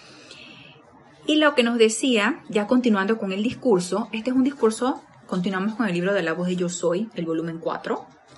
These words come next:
eh, volumen cuatro. Y este es el discurso ciento setenta y tres que se descargó el veintidós de octubre de mil novecientos treinta y nueve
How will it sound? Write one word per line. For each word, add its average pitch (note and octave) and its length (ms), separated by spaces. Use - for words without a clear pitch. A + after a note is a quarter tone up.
eh, A#3+ 400
volumen F#3+ 260
cuatro. F3 260
Y A#3+ 200
este B3+ 240
es C4+ 60
el A#3+ 120
discurso A#3+ 880
ciento A3 400
setenta A3 560
y B3+ 80
tres G#3+ 440
que G#3+ 100
se G#3 160
descargó G#3 840
el B3 280
veintidós G#3+ 380
de A3 80
octubre G#3+ 300
de G3 100
mil F#3+ 180
novecientos G3 500
treinta F3 300
y E3+ 80
nueve F3 580